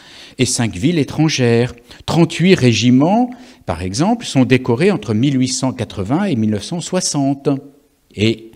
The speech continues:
sur leurs drapeaux ou bannières, vous verrez la,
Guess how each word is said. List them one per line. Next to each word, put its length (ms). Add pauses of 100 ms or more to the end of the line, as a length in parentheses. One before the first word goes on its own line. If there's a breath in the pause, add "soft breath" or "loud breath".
(340 soft breath)
sur 320
leurs 140
drapeaux 520
ou 60
bannières, 420
vous 140
verrez 440 (960 soft breath)
la, 140